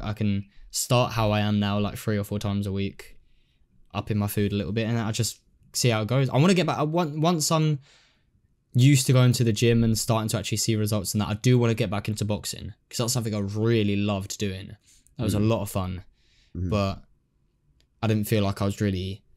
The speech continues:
Speaker 1: it sounds sad, I didn't really s-, think I was capable of doing it. I still don't really think I'm capable of actually doing it properly, but maybe in the future, I'd, I'd love to get, properly get into it and actually do it properly.
Speaker 2: Yeah.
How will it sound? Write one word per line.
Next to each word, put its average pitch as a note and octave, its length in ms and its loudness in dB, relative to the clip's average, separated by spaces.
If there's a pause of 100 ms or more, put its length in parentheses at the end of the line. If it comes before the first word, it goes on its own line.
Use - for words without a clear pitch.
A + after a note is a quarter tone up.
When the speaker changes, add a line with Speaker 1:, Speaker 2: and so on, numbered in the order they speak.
(200)
Speaker 1:
it - 80 -8
sounds B2 220 4
sad, C3+ 240 2
I D3+ 40 0
didn't B2+ 160 2
really A#2 140 0
s-, - 160 -4
think A#2 320 0
I - 20 0
was G#2+ 120 -2
capable A2 520 0
of G2 80 -4
doing F#2 240 -4
it. E2 40 -8
I G2+ 120 -6
still A2+ 240 0
don't G2+ 180 0
really G2+ 140 -2
think G2 220 -6
I'm G2 100 -6
capable G2 520 -8
of - 340 -14
actually F#2 300 -8
doing G2 160 -8
it F#2 60 -14
properly, G2 560 -8
but A2 240 -6 (460)
maybe A#2+ 160 6
in A#2+ 60 6
the A2+ 80 4
future, B2 400 0 (1040)
I'd, A2 240 -4
I'd G#2+ 180 -2
love G#2+ 180 0
to - 60 -12
get, - 180 -6 (160)
properly A2+ 320 -6
get G2+ 160 -4
into G#2 220 -4
it G2 40 -6
and G2+ 100 -6
actually G#2 560 -6 (420)
do G#2 140 -4
it D2+ 120 -10
properly. F#2+ 440 -10 (320)
Speaker 2:
Yeah. F2 320 -6